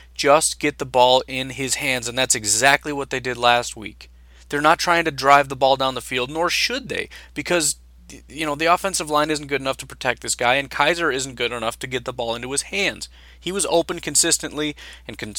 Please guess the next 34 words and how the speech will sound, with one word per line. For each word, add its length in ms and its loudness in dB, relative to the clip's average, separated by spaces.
and 240 -8
Kizer 460 2
missed 240 0
him 80 -8
down 180 4
the 60 -8
field. 380 -4
Just 220 -2
let 180 6
him 140 2
run 160 4
these 140 -2
short 280 2
routes, 340 6
get 200 -2
the 60 -4
ball 260 6
in 80 0
his 100 -2
hands, 320 -4
and 100 -10
watch 240 2
what 120 -6
he 100 -8
can 200 -14
do. 200 -14
For 140 -6
those 260 6
that 160 6
maybe 300 -2
forgot, 460 4
in 140 -10
twenty 360 -4
thirteen, 760 -4